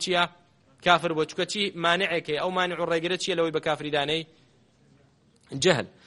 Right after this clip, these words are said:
ئەوە بەڵگەی یەکەم. بەڵگەی دووەممان چییە؟ بەڵگەی دووەم لەسەر ئەوەی کە ئینسان بە جەهل، ئە، جەهلی هەبێ ئەوە مەعدوور و مانع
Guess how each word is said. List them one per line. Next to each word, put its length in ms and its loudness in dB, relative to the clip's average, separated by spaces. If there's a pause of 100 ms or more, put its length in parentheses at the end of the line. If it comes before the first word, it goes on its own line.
(240)
ئەوە 200 6
بەڵگەی 340 4
یەکەم. 220 -4 (480)
بەڵگەی 340 0
دووەممان 360 -2
چییە؟ 260 -6 (1700)
بەڵگەی 380 4
دووەم 240 0
لەسەر 220 0
ئەوەی 300 4
کە 160 6 (420)
ئینسان 640 4 (540)
بە 220 6 (300)
جەهل، 320 4 (460)
ئە، 140 0 (580)
جەهلی 320 4
هەبێ 180 4
ئەوە 200 6
مەعدوور 340 2
و 40 2
مانع 300 2